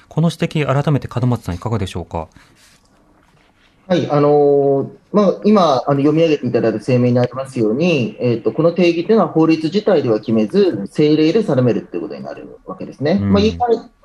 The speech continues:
Speaker 2: えれば、その国会が、まあ、内閣に、まあ、委任した、任せたってこと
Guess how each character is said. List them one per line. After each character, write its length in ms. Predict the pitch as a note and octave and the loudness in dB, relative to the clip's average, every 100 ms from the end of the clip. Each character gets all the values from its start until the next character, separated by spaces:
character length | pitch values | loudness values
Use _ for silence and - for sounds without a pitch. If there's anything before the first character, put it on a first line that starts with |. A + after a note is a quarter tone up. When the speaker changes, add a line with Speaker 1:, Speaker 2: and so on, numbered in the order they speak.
| - | -2
Speaker 2:
え 40 | |
れ 120 | F3+ | 0
ば、 180 | E3 D#3+ | 2 0
そ 80 | D3 | -2
の 80 | - | -2
国 260 | F3+ F3 | 0 0
会 240 | G#3+ G3+ G3+ | 0 0 2
が、 400 | B3 G#3 - - | 2 0 -4 -4
ま 100 | - | -2
あ、 40 | D3 | 2
内 180 | F3+ | 0
閣 220 | E3+ C3+ B2 | 0 -2 0
に、 300 | D#3 A#2+ - | -2 -2 -6
ま 140 | B2+ B2+ | -4 -2
あ、 80 | - | 0
委 100 | D#3+ | 2
任 220 | E3 E3 | 2 0
し 140 | - | -2
た、 260 | E3 D3+ - A2 | -2 -2 -2 -4
任 280 | B2 A3 | -2 -2
せ 80 | A3+ | -2
た 100 | - | -4
っ 120 | - - - | -6 -8 -8
て 80 | B2 | -6
こ 100 | A2 | -2
と 380 | A2+ G#2 F2+ | 0 0 -4